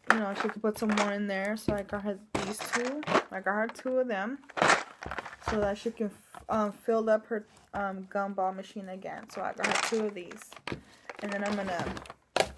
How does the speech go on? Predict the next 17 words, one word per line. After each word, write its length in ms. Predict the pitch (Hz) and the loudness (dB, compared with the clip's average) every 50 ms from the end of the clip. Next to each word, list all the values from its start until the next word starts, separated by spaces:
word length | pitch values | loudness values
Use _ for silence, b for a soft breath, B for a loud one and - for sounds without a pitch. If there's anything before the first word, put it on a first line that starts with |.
| - - - B B B B B B B - - - - | -6 -6 -8 B B B B B B B -8 -10 -12 -6
put, 280 | - 247 220 220 - - | -2 0 0 0 -2 -6
the, 180 | - - - - | -10 -6 -4 -2
I'm 120 | 226 247 | 0 0
not 160 | 277 294 277 | 2 2 4
gonna 160 | 277 269 240 | 4 2 2
put 220 | 226 - 247 226 - | 2 0 0 0 2
everything 460 | - 214 214 220 233 226 285 285 262 | 2 2 2 2 0 2 2 2 4
in 100 | 247 240 | 4 2
her 120 | 240 240 226 | 2 2 0
stocking 420 | 226 - 226 208 226 220 - 233 | 0 2 2 2 0 0 -2 -4
'cause 140 | 226 220 214 | -2 -2 -2
obviously 460 | - - 190 190 196 208 208 - 220 | -2 -2 -4 -4 -4 -6 -8 -6 -6
it's 100 | 208 196 | -6 -6
not 200 | 196 190 185 185 | -6 -6 -6 -6
gonna, 180 | 185 180 175 175 | -6 -6 -6 -6
like, 260 | 165 160 156 - - | -8 -8 -8 -8 -12
fit. 560 | - - - - - 180 175 208 226 - - | -16 -20 -12 -4 0 2 2 2 2 0 -6